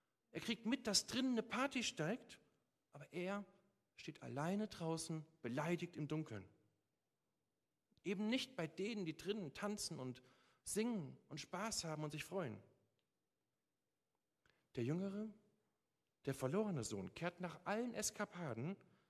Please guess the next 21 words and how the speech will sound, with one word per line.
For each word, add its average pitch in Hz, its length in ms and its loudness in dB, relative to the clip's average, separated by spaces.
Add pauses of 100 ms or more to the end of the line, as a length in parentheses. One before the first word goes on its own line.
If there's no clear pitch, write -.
(360)
als 165 180 -2
Gescheiterter 214 800 2
zurück 180 540 0
ins 185 180 -2
Vaterhaus, 135 720 -2 (400)
wird 175 160 2
liebevoll 254 480 4
aufgenommen 185 580 4 (220)
und 131 140 -8
der - 120 -8
ältere 226 380 0
Bruder 180 300 2
spielt - 380 -4
nichts - 420 0
als 147 200 -2
beleidigte 151 540 -2
Leberwurst. 139 580 -2 (1200)
Wie 175 160 -4
unpassend, 220 640 2
gerade 240 280 0
jetzt. 254 420 0